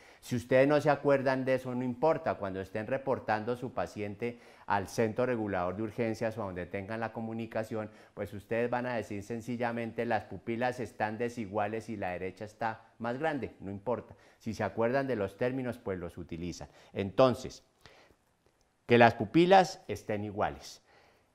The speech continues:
Y si no están iguales, ¿cuál está más grande que la otra?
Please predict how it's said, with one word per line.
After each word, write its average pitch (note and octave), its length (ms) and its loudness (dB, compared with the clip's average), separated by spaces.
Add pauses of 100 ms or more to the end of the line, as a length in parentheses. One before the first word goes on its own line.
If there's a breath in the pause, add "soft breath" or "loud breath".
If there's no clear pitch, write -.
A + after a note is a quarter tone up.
(240)
Y F3+ 120 6
si F3+ 160 0
no F3 180 4
están D#3+ 320 4
iguales, D#3+ 580 6
¿cuál A#2 300 4
está A2+ 260 4
más A2 200 4
grande G#2 340 2
que G2 100 -2
la E2 160 2
otra? - 360 -2